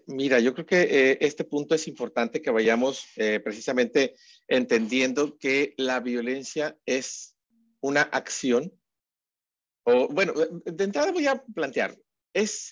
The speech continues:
un, un, una comportamiento, una acción que, que la, cada persona realiza con la intención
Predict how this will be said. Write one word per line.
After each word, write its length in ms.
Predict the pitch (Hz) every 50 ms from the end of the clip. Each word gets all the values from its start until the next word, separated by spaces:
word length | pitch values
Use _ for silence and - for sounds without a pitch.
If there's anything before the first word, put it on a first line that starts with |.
| _ _ _ _ _ _ _ _ -
un, 320 | 180 180 190 190 185 - -
un, 320 | 170 175 180 180 185 180 -
una 540 | - 160 165 170 170 165 165 165 160 156
comportamiento, 800 | - 151 135 120 131 - 135 131 147 165 175 - 247 233 - - _ _ _ -
una 140 | 139 160
acción 280 | 160 - - 170 160 160 -
que, 320 | - 135 127 131 127 - _ _ _ _ -
que 440 | 123 120 117 117 117 117 113 113 113
la, 220 | 123 131 139 -
cada 220 | - 170 175 196 -
persona 400 | 180 139 - - 185 208 285 330 - _ _ _ _ _ _ _ _ _ _ _ _ _ _ _ _ _ _ _ _ _ _ -
realiza 720 | 131 139 139 135 131 131 135 143 170 180 - 214 202 -
con 180 | - 160 151 139
la 80 | 135
intención 760 | 135 135 123 - 123 117 120 120 - - 160 156 160 160 156